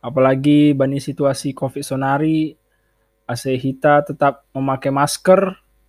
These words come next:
dan mendihuti protokol kesehatan. Lang terasa hita sudah sampai i episode kelima podcast Panorus Simalungun on. Di tiga episode sebelum ni, hita merlajar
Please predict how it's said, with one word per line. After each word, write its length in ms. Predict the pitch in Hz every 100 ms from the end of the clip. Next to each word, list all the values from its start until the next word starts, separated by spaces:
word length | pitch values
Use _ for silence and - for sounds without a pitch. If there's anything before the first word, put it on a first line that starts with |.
| _
dan 240 | 127 123 127
mendihuti 800 | 127 127 127 127 135 156 151 147
protokol 480 | 123 127 123 123 120
kesehatan. 560 | 131 123 127 120 120 - _ _ _ _ _ _ _ _ _ _
Lang 240 | - 151 160
terasa 560 | 170 165 165 214 214
hita 320 | 180 165 180 175
sudah 240 | 151 143
sampai 480 | 147 143 147 170 160
i 240 | 127 131
episode 320 | 127 131 127 123
kelima 640 | 131 127 127 139 143 156 -
podcast 400 | - - - 117 -
Panorus 400 | 117 117 113 117
Simalungun 480 | - 117 117 117 117
on. 200 | 123 139 156 _ _ _ _ _ _ _ _ _ _ _
Di 400 | 120 127 127 127
tiga 320 | 127 127 127 123
episode 400 | 143 127 127 123
sebelum 400 | 131 127 131 143
ni, 480 | 165 165 175 175 -
hita 320 | 120 117 131
merlajar 960 | 127 127 127 127 131 147 156 156 -